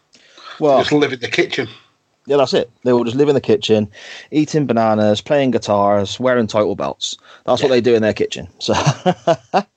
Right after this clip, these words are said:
Speaker 1: um,
Speaker 2: Seems fair.
Speaker 1: so yeah, that, that sort of brings us to the end of that crazy little, what was it, eight minutes or so contest?
Speaker 2: Uh,
Speaker 1: From
Speaker 2: I think
Speaker 1: Hill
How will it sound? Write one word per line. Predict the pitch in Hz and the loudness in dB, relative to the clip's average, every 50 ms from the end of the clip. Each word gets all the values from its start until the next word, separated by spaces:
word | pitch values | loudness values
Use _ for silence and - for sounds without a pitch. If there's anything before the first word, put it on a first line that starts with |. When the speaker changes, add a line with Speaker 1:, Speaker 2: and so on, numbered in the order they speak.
| - 190 - - - - - - | -18 -16 -16 -16 -16 -14 -6 -2
Speaker 1:
um, | - 117 117 117 117 117 | 0 2 4 4 4 2
Speaker 2:
Seems | 117 | 2
fair. | 110 117 - | 0 0 0
Speaker 1:
so | 175 165 | 0 2
yeah, | 185 220 262 254 - - - - _ _ _ _ _ _ _ _ _ - - - - _ - | 2 2 0 0 -2 -6 -14 -20 _ _ _ _ _ _ _ _ _ -20 -20 -20 -18 _ -2
that, | 127 120 | 0 0
that | 104 135 131 | 2 0 0
sort | - 135 123 | 0 0 -2
of | 113 | 2
brings | 135 139 135 131 135 | 2 0 2 2 -2
us | 123 - | -4 -2
to | 110 | 0
the | 123 131 | 2 2
end | 139 135 127 | 2 2 2
of | 123 | 2
that | 123 123 - - | 2 2 0 0
crazy | - - 151 139 135 120 123 123 | -2 -2 0 0 0 -2 -2 0
little, | 131 131 - 117 120 120 113 113 _ _ _ _ _ _ _ _ - | 0 2 4 4 4 2 2 -2 _ _ _ _ _ _ _ _ 0
what | 104 107 | 0 0
was | 107 98 | 2 0
it, | 98 - - _ - - | -2 -4 -4 _ -4 -2
eight | 123 127 - | -2 -2 0
minutes | 117 131 147 - - - - | -2 0 0 0 -2 0 0
or | 156 147 147 | 0 0 0
so | - - - 156 156 156 147 | -2 -2 0 0 0 0 -2
contest? | - - 165 165 156 - 175 170 135 | -2 -2 -2 -2 0 -2 -2 0 2
Speaker 2:
Uh, | 135 139 139 139 139 147 151 | 2 2 2 2 2 2 2
Speaker 1:
From | 151 | 0
Speaker 2:
I | - | 0
think | - 160 202 196 | 0 0 -2 0
Speaker 1:
Hill | - | 0